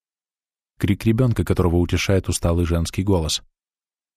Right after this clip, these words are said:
Шумы и табачный дым доносятся внутрь от столиков на тротуаре.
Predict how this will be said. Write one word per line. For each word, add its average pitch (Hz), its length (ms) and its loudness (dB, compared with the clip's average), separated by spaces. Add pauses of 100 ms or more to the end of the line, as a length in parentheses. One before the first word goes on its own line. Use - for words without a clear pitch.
(1600)
Шумы 104 320 4
и 92 40 0
табачный 95 460 2
дым 110 220 4
доносятся 95 500 2
внутрь 101 320 2
от 90 80 0
столиков 98 400 0
на 95 140 2
тротуаре. 101 500 0